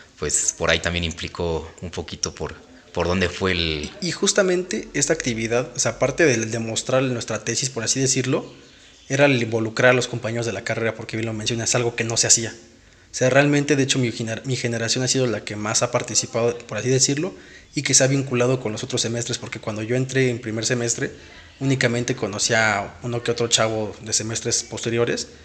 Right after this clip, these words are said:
Speaker 2: y era como de que nada más ellos y yo éramos amigos, y hasta ahí, nunca había ido esa vinculación.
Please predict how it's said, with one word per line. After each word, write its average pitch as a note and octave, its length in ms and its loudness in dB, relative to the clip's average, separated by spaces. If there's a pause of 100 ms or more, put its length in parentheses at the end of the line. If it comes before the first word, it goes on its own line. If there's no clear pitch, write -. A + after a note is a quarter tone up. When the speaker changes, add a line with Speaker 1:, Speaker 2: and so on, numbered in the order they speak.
(380)
Speaker 2:
y B2+ 80 2
era C3+ 160 6
como G#2+ 260 -4
de G#2+ 100 -6
que A2+ 120 -4
nada B2 180 4
más B2 220 2
ellos B2 260 2
y A2 60 -2
yo A#2+ 80 2
éramos A#2+ 220 0
amigos, C3 260 0
y - 20 0
hasta - 160 -2
ahí, A2 160 -4
nunca C3 240 0
había B2+ 140 4
ido C3 100 4
esa B2 160 4
vinculación. A2 580 -2